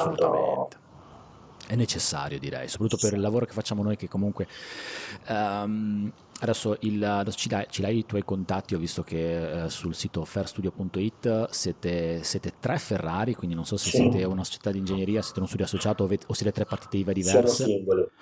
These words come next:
Speaker 1: Ok,
Speaker 2: Sì.
Speaker 1: comunque essere imprenditori di te stesso comunque indubbiamente ti porta alla fine, la testa ce l'hai sempre sulla pagnotta a casa e quindi
Speaker 2: Eh.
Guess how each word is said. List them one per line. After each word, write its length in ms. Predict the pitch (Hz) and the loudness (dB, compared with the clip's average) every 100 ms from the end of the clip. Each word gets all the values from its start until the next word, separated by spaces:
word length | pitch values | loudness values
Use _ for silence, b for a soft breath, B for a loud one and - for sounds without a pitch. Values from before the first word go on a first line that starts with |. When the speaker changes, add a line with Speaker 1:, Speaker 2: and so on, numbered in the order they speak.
| B B | B B
Speaker 1:
Ok, 120 | - - | -4 2
Speaker 2:
Sì. 160 | 110 | 2
Speaker 1:
comunque 520 | 110 123 135 135 127 B B B B | 4 2 4 4 2 B B B B
essere 280 | 110 - 117 | 0 2 2
imprenditori 440 | 107 113 113 117 | 4 2 2 2
di 60 | 107 | 2
te 120 | 110 | 0
stesso 360 | 104 120 - 113 | 2 2 2 0
comunque 360 | 101 107 104 - _ _ | 2 2 0 -4 _ _
indubbiamente 1000 | 117 113 110 120 104 117 110 113 110 98 | 0 2 4 2 4 2 4 4 2 0
ti 80 | 95 | 0
porta 400 | 104 104 - 101 | 2 2 2 4
alla 160 | 104 | 2
fine, 260 | - 127 113 | 2 2 4
la 120 | 110 | 4
testa 260 | - 139 113 | 4 2 0
ce 140 | - | 2
l'hai 120 | 107 | 2
sempre 480 | 101 - 120 107 110 | 2 2 2 2 0
sulla 280 | 98 82 85 | 0 -2 -2
pagnotta 340 | 85 87 85 | 0 0 0
a 40 | 104 | -2
casa 340 | 87 92 95 | 0 2 2
e 60 | 92 | 0
quindi 260 | - 101 | 2 4
Speaker 2:
Eh. 100 | 92 | 4